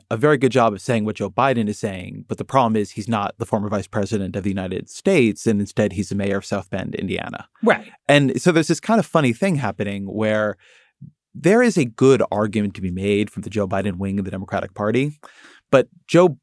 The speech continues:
Speaker 1: Biden, honestly, is not that good at making it at, right now or at this point. A bunch of the other candidates on stage, when they talk,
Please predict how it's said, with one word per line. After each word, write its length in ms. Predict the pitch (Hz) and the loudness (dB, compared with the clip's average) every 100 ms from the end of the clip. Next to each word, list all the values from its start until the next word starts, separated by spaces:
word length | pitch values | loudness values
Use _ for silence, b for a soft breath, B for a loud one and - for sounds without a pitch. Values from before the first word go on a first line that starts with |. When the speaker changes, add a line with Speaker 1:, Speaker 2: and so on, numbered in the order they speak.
| _ | _
Speaker 1:
Biden, 680 | 110 110 120 117 110 101 101 _ - | 2 4 4 4 2 0 -4 _ -2
honestly, 420 | 113 110 - 110 | 0 0 -2 -4
is 120 | 92 | -4
not 180 | 107 95 | -8 -8
that 160 | 95 - | -10 -8
good 140 | 95 | -10
at 160 | 90 92 | -10 -10
making 320 | 92 113 117 | -8 -4 -2
it 160 | 139 - _ | -2 -6 _
at, 140 | - 123 _ - | -4 -4 _ -8
right 240 | 110 120 - | 0 2 2
now 380 | 123 123 120 | 2 4 4
or 180 | 117 87 | 4 2
at 140 | 101 113 | -2 -4
this 160 | 104 | -6
point. 480 | - 113 135 170 - _ b b b b _ - | -2 -2 -2 -4 -16 _ b b b b _ 0
A 80 | |
bunch 480 | 120 - 170 214 - | 0 2 2 2 2
of 120 | 185 | 0
the 180 | 135 160 - | 2 0 0
other 480 | 117 117 113 110 101 _ | 0 4 2 2 -2 _
candidates 560 | - 120 107 107 110 | -6 -2 0 0 -4
on 240 | - 104 98 | -4 -6 -6
stage, 500 | - - 110 113 110 | -8 -2 0 0 -2
when 300 | 95 107 113 | -4 0 2
they 160 | 107 - | 0 -2
talk, 540 | - - 98 147 - | -10 -6 -4 -4 -8